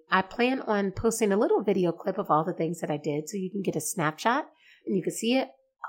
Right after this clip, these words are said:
with the fuller understanding that I didn't get to do. Like, I, I don't get to share everything because I, I have no way of capturing those and getting them back.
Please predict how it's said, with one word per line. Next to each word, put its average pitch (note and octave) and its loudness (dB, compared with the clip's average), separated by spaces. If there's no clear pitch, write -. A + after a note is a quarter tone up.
with F#3+ 2
the F3+ 0
fuller G3 2
understanding E3 -2
that C#3+ -4
I B2+ -6
didn't C#3 -6
get D#3+ -6
to D#3+ -8
do. F3+ -2
Like, D#3 -4
I, E3+ -2
I F#3+ -2
don't E3+ 2
get E3 -2
to D#3+ -2
share E3+ 0
everything G3 0
because F#3+ -4
I, F#3+ -6
I G3 -2
have F#3+ 0
no F#3+ 2
way E3+ 4
of D#3 -2
capturing F3+ -4
those F#3 0
and D#3 0
getting D3+ 0
them C#3 -4
back. C#3 -6